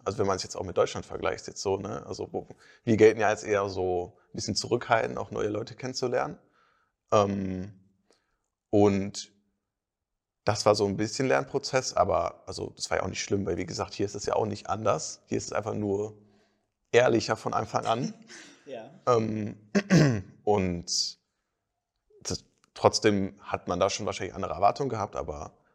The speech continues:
Speaker 1: also für mich persönlich war das jetzt auch kein Problem. Man musste da einfach nur seine Erwartungen halt anpassen.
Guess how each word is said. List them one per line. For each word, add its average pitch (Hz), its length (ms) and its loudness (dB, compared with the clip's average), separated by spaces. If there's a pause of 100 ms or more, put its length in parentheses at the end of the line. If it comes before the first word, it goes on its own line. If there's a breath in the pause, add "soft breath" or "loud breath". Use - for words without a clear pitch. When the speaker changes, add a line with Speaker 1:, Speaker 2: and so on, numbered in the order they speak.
Speaker 1:
also - 180 -16
für - 100 -8
mich 87 160 -2
persönlich 92 320 -4
war - 80 -6
das 87 140 -4
jetzt - 120 -12
auch - 140 -16
kein 87 400 -10 (200)
Problem. 87 500 -2
Man 82 100 -10
musste - 180 -6
da 85 120 -6
einfach 80 180 -10
nur 92 280 -6 (160)
seine 92 200 -8
Erwartungen 85 400 -4
halt - 140 -16
anpassen. - 400 -18